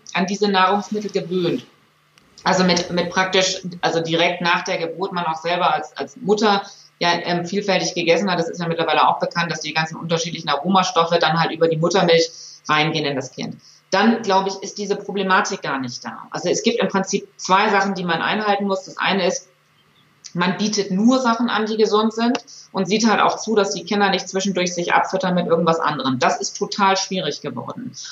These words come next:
Ähm, und dass man so früh wie möglich einfach die Nahrungskette breit gefächert,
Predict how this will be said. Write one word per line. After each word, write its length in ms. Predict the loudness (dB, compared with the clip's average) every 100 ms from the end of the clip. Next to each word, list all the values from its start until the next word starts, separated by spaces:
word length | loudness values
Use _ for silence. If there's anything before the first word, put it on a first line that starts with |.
| -16 -8
Ähm, 200 | 0 2
und 180 | 4 4
dass 140 | 4 4
man 220 | 2 0
so 100 | -6
früh 280 | -2 0 2
wie 120 | 2
möglich 680 | 4 4 4 2 2 0 0
einfach 480 | -2 0 0 -2
die 140 | -6 -2
Nahrungskette 800 | 2 2 0 -6 -10 -8 -6 -6
breit 520 | -2 0 2 2 0
gefächert, 640 | -8 -6 -8 -2 -2 -4